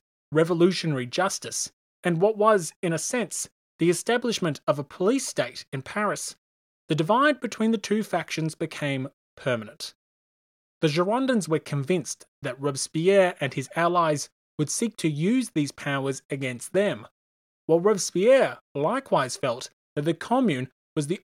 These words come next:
only way to prevent a Girondin-dominated assembly and ministry from using similar powers against himself and his Montagnard associates.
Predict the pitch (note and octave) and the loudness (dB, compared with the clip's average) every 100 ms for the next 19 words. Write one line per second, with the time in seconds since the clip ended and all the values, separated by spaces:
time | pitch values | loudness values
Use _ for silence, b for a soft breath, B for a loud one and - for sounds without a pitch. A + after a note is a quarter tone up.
0 | - F3+ F#3+ F3+ D#3+ E3+ D3+ - - D3 | 2 4 4 4 2 2 0 -4 -2 0
1 | F3 E3+ - C#3 D3 C#3+ D#3+ F3+ D3+ C3+ | 0 0 -2 -2 0 2 2 0 -2 2
2 | D3 D3+ C#3 C3 B2+ - - D4 A3+ A2 | 2 2 -2 -6 -8 -6 0 2 0 -2
3 | - _ _ C#3+ C#3+ A#3+ E4+ - - B2 | -8 _ _ -2 0 0 0 -2 -4 -8
4 | A#2+ _ _ _ F#3+ G3 A3 B3 A#3+ A#3 | -10 _ _ _ 2 4 4 2 2 -2
5 | - - D#4 D4 G#3+ - C3+ A#2 A#2 - | -2 -2 2 2 2 0 -2 -4 -8 -14
6 | _ _ D3+ E3+ E3+ - G#3 - C#4+ F#3+ | _ _ -2 -2 -2 -2 -2 2 4 4
7 | - - _ _ - D#3 G#3 E3 D#3 F3 | 0 -20 _ _ -2 0 0 0 0 0
8 | F3 E3+ D#3+ D#3 D3+ - C3+ - C3+ A#2+ | -2 -4 -2 0 0 -2 -8 -4 -6 -6
9 | A#2 G#2 - - | -10 -10 -12 -12